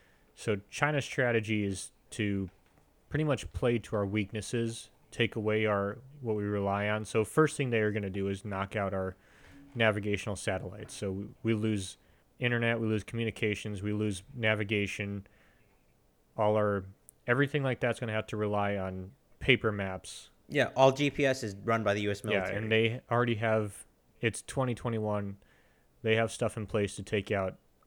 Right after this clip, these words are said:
Speaker 1: all of our military satellites and, and stuff like that. I'm sure we have countermeasures.
Speaker 2: Oh, you mean that, you mean that new, that new rocket that went around the world and we have no idea how they fucking did it? Yeah, let's, uh, that's a little scary.
Speaker 1: But what they're, what,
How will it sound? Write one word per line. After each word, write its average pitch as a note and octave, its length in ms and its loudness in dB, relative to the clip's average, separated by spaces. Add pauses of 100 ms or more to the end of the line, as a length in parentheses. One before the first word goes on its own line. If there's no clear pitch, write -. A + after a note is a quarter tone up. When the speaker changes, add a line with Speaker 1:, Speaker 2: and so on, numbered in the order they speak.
(280)
Speaker 1:
all A2+ 200 6
of G#2+ 100 2
our G#2 80 0
military G2 500 -2
satellites F#2 500 -4
and, F#2+ 140 -12
and G2 120 -8
stuff F#2+ 260 -6
like G2 120 -10
that. F#2+ 160 -6
I'm G2+ 100 -4
sure C3+ 180 4
we C3 100 6
have B2 140 4
countermeasures. G#2 840 0 (800)
Speaker 2:
Oh, D#3+ 120 12
you D#3 80 8
mean E3 160 8
that, - 220 4 (260)
you F#3+ 100 2
mean G3 140 10
that D3+ 140 8
new, D#3+ 440 8 (120)
that C#3+ 180 2
new D#3 180 6
rocket D3 480 10
that C#3+ 140 6
went C#3+ 120 6
around C#3+ 220 8
the C3+ 80 6
world C3 420 10
and C#3+ 100 4
we B2+ 100 6
have B2+ 100 6
no C#3 280 10
idea C#3 440 8
how C3+ 200 8
they C3 120 6
fucking C3 420 2
did A#2 180 4
it? F#3 180 4
Yeah, E3+ 380 8
let's, F#3+ 300 4
uh, F#3 380 10
that's G#3+ 160 8
a - 20 4
little G3+ 180 6
scary. D#3+ 360 6
Speaker 1:
But A#2+ 80 2
what B2+ 180 4
they're, B2 460 2 (340)
what, A#2+ 200 2